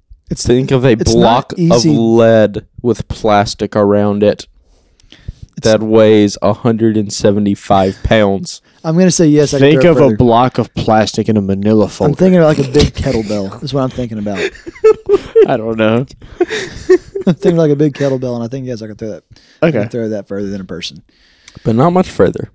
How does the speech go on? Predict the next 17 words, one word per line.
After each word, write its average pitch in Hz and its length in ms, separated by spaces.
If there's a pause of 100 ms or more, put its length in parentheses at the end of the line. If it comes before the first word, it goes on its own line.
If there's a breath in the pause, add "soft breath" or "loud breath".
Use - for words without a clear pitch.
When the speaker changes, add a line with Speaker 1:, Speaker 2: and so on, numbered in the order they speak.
(1300)
Speaker 1:
Yeah. 107 240
Speaker 3:
Could 202 200
you 214 180
actually 196 440
throw 147 400
a 131 40
kettlebell, 175 560
though, 202 200
farther 160 500
than 170 180
a 156 60
person 165 380
if 143 120
it 139 60
weighed 143 220
the 143 80
same? 156 300